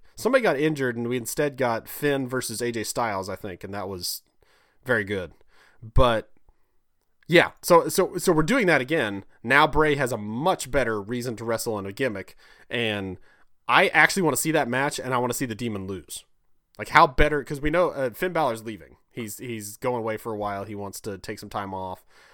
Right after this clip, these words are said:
So they're giving him that time. So after SummerSlam, he's gonna be M I A for, until Survivor Series, who knows when. Um,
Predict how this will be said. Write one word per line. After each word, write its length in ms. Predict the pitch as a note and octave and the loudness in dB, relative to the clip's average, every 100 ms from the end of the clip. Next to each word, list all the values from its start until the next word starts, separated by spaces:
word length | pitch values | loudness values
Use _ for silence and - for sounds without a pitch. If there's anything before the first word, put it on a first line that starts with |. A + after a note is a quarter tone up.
| _ | _
So 120 | - | -8
they're 80 | A#2 | -8
giving 280 | A2 C3+ B2 | -4 -2 -2
him 120 | B2 | -4
that 160 | A#2+ - | -4 -4
time. 300 | B2 A2 G#2 | -6 -6 -6
So 100 | A2 | -6
after 180 | A2 A2 | -8 -6
SummerSlam, 540 | B2 G#2 - G2 F#2+ | -6 -6 -8 -8 -8
he's 160 | A2 G#2+ | -10 -10
gonna 160 | G#2 | -10
be 180 | G2 G#2 | -10 -10
M 120 | G2+ | -10
I 140 | F#2+ F#2+ | -10 -8
A 220 | F#2+ F#2+ | -10 -10
for, 340 | - F#2+ F2 _ - | -10 -12 -12 _ -20
until 360 | G2 G2+ F2 _ - | -12 -12 -12 _ -12
Survivor 420 | - G2+ F#2 F2 | -10 -10 -10 -12
Series, 240 | G2 F#2 | -14 -14
who 160 | F#2 A2 | -12 -12
knows 180 | F2+ F#2 | -12 -16
when. 280 | F#2 E2+ E2 - - - - | -16 -18 -20 -20 -20 -20 -8
Um, 460 | A#2+ A#2 G#2+ G2 | -2 0 0 -4